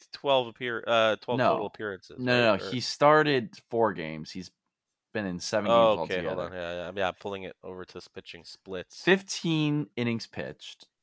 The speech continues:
Speaker 1: Hmm.
Speaker 2: thirteen point two E R A, ten point eleven fip. <laughs>
Speaker 1: Yeah. <laughs>
Speaker 2: He's
Speaker 1: Yeah.
Speaker 2: done, man. He's done.
Speaker 1: Yeah, he's, he's probably on the way out. Well, you know, eighty percent, uh,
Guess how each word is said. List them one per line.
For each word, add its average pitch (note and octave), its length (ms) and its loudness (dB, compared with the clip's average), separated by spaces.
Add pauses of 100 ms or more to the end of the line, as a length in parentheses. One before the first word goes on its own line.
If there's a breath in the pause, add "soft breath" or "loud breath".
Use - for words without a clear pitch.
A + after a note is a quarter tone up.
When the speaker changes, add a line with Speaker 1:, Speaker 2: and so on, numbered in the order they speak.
(140)
Speaker 1:
Hmm. F#2+ 180 -14 (100)
Speaker 2:
thirteen E3 580 0
point A#2+ 320 -8 (100)
two D#3 400 -8
E G#2+ 120 -4
R D#2+ 180 -2
A, G1+ 280 -12 (880 soft breath)
ten C#3 200 2
point C#3+ 280 0
eleven A2+ 360 4
fip. - 380 -12 (800 loud breath)
<laughs> - 20 -12 (760 loud breath)
Speaker 1:
Yeah. D#2 300 -10 (600 loud breath)
<laughs> D#3+ 600 12
Speaker 2:
He's G2+ 320 -4
Speaker 1:
Yeah. E2 40 -4
Speaker 2:
done, F#2+ 260 2
man. D2 420 -8 (120)
He's D#2+ 160 -16
done. E2 460 -4 (220)
Speaker 1:
Yeah, A#2 360 10
he's, B2 240 4 (100)
he's B2+ 200 -4
probably A2 420 4
on F#2+ 160 0
the F#2 100 -6
way F2 220 -2
out. F2 240 -4 (680 soft breath)
Well, G#3+ 280 8
you C#3 100 -6
know, E3+ 120 2
eighty D3 240 2
percent, - 460 0 (140)
uh, A#2 200 4